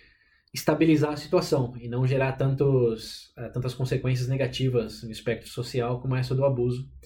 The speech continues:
e o tráfico de pessoas também. Que aí tem um contraponto pequeno,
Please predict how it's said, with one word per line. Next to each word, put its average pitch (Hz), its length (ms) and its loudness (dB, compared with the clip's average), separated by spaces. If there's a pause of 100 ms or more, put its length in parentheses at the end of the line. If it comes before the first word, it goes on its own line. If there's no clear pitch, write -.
(260)
e 123 100 0
o 127 80 2
tráfico 131 340 2
de 131 120 0
pessoas 131 420 0
também. 107 340 -6 (460)
Que - 80 -4
aí 147 140 4
tem 185 100 4
um 175 140 6
contraponto 147 960 0
pequeno, 120 520 -4